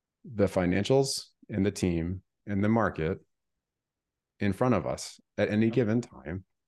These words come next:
Speaker 1: with the best and most robust set of information that we have available, period.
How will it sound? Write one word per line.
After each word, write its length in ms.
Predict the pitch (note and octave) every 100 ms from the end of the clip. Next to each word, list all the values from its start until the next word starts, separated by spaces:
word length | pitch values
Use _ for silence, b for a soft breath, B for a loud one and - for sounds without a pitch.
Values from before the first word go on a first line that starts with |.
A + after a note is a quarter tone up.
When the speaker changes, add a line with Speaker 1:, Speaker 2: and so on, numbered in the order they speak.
| _ _ _ -
Speaker 1:
with 320 | F#2+ G2+ -
the 100 | G2
best 440 | - F2+ G#2+ -
and 180 | F2+ D#2+
most 300 | E2+ G2+ -
robust 360 | F2+ E2+ F#2+ -
set 120 | F2
of 100 | E2+
information 580 | G2 G#2+ D#2+ D#2 F2 E2+
that 100 | E2
we 100 | C#2+
have 160 | -
available, 640 | G2+ C#3+ F3 B2 - A1+ _
period. 440 | - F#3+ - -